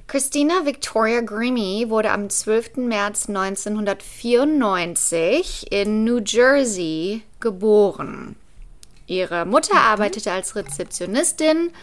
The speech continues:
Speaker 1: Ähm, sie hatte, ihre Mutter hatte später Brustkrebs und musste aufhören zu arbeiten, wurde aber behandelt. Und, ähm, ihr Vater arbeitete bei Verizon. Also, ähm,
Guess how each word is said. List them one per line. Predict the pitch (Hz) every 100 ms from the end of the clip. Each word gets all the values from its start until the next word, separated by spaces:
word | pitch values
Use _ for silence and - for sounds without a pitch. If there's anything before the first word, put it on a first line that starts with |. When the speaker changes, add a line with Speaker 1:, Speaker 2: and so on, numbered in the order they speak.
| -
Speaker 1:
Ähm, | 220 233 220 214 -
sie | 196 214 214
hatte, | 220 214 220
ihre | 208 208
Mutter | 214 214
hatte | 190
später | - 185 180
Brustkrebs | - 233 294 - - 277 277 277 233
und | 208
musste | 202 - 185 165
aufhören | 247 277 254
zu | 254 254
arbeiten, | - 226 226 226 220 220 220 208 180
wurde | 202 202 -
aber | 185 185 175 170 170 - - - - - - - - -
behandelt. | 202 190 185 220 247 262 262 247 - - - - - - -
Und, | 220 220 214 208 196
ähm, | - 196 190 196 190 180 -
ihr | 190
Vater | 185 - 208 214 240 -
arbeitete | 190 196 196 220 208 220 208
bei | 202 175 175 175
Verizon. | 208 202 180 165 165 - 165 - - - - - -
Also, | 180 170 175 170 165
ähm, | 160 160 156 151